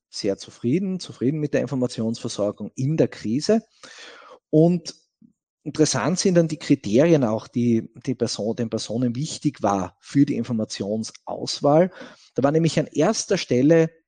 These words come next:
verlässliche Informationen. Das war mit Abstand am wichtigsten, ähm, gegenüber,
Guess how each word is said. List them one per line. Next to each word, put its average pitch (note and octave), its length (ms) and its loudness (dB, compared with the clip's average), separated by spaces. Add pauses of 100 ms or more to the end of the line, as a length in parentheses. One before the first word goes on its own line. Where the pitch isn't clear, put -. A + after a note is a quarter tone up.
(120)
verlässliche C#3 600 2
Informationen. A#2 800 -8
Das - 160 -18
war A2+ 80 -2
mit A#2 240 -6
Abstand - 540 -4
am A#2 100 -2
wichtigsten, A#2 640 -6 (340)
ähm, G#2+ 380 -4 (140)
gegenüber, B2+ 340 0